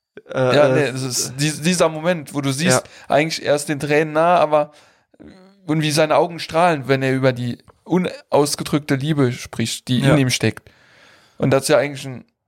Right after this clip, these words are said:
Speaker 2: in der Hinsicht, wenn man den Gedanke so umdreht, dass nicht die Trauer ist, Vermissen der Person, sondern die Liebe, die man der Person nicht geben konnte,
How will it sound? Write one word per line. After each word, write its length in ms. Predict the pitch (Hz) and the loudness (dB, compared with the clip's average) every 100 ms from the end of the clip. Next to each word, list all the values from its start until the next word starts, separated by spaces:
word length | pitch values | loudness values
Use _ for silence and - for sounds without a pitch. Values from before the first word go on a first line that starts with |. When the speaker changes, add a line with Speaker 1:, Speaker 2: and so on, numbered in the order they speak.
| _ | _
Speaker 2:
in 140 | 160 147 | -2 4
der 100 | 165 | 4
Hinsicht, 360 | 180 156 - | 2 -4 -6
wenn 220 | - 143 156 | -4 2 2
man 220 | 147 139 | 2 0
den 200 | 151 147 | -4 -2
Gedanke 420 | 151 160 165 147 | 0 0 0 -4
so 180 | 139 165 | 0 0
umdreht, 400 | 180 175 139 127 | 0 -4 -2 0
dass 220 | 131 - | 0 0
nicht 200 | 131 - | -4 -4
die 80 | 180 | -2
Trauer 300 | - 156 131 | 2 2 2
ist, 240 | 117 - _ _ _ | -2 -10 _ _ _
Vermissen 420 | - 139 165 - | -2 0 0 2
der 80 | 131 | 0
Person, 360 | 120 117 117 117 | 0 -2 -2 0
sondern 340 | 120 117 117 - _ - - _ | 2 2 0 -8 _ -20 -20 _
die 80 | 117 | 0
Liebe, 360 | 117 143 143 | 2 4 2
die 140 | 131 131 | 0 0
man 380 | 131 127 127 - | 2 2 -2 0
der 120 | 127 | 2
Person 360 | 135 123 135 | 2 2 0
nicht 160 | 135 - | 0 0
geben 260 | 143 147 131 | 0 0 0
konnte, 460 | - 110 110 117 | -2 -2 -2 -6